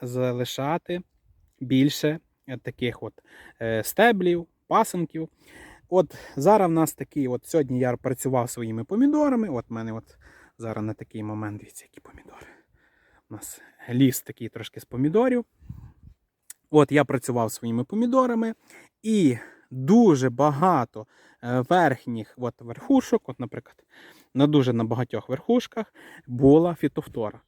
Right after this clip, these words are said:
Е, якщо ви, наприклад, залишаєте два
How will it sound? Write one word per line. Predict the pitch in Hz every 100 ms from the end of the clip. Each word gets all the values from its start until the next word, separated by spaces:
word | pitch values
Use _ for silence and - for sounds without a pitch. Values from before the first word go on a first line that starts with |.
| _ _ _ -
Е, | 147 147
якщо | 165 208 - - 269 170 123 - _ -
ви, | 170 185
наприклад, | 147 139 131 113 113 110 _ _ _ _ _ _ -
залишаєте | 131 170 180 - 135 110 107 120 117 _ _ _ _ -
два | 135 180 208 147